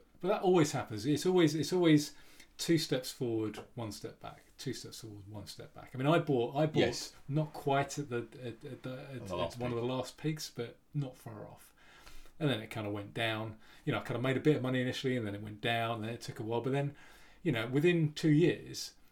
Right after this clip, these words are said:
Speaker 1: I doubled my money.
Speaker 2: Yeah. And this is the thing, is that I, had I sold my crypto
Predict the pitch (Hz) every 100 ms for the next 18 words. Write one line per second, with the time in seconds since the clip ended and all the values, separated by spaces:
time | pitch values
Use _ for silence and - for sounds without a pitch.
0 | - 147 175 147 135 135 165 - - -
1 | - - 85 - - - - - - 123
2 | 139 113 101 113 87 85 - - 117 120
3 | 117 107 - - - - - - - _
4 | - - 113 101 92 - - 98 92 82
5 | 101 92 87 82 85 - - - - -
6 | 85 76